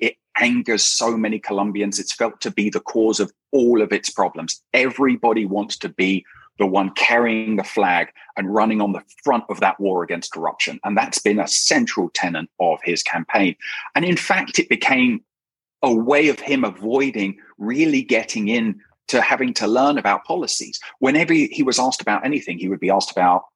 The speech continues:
schooling or education. He would say, "Well, the problem has been corruption. We're gonna investigate all of these corrupt contracts about how the school food is, uh, organized, who it's bought from.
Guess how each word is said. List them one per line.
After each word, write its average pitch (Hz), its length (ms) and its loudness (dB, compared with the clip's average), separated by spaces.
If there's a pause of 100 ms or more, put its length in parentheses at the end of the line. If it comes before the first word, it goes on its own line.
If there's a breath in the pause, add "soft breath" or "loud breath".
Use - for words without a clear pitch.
schooling 107 540 0
or 90 180 -2
education. 104 520 -2
He 98 100 -8
would 85 100 -8
say, 85 120 -2
"Well, 107 260 2
the 92 120 -8
problem 107 300 -2
has 92 120 -10
been 110 240 0
corruption. - 420 -2 (260 loud breath)
We're 120 120 4
gonna 107 180 0
investigate 98 460 0
all 107 180 2
of 101 120 -2
these 98 180 -2
corrupt 101 320 0
contracts 104 440 0
about 87 220 0
how 104 160 0
the 92 80 -2
school 110 320 0
food 101 240 2
is, 92 240 0
uh, 90 180 0
organized, 95 540 2
who 95 140 0
it's 90 100 -4
bought 98 300 -2
from. 85 140 -2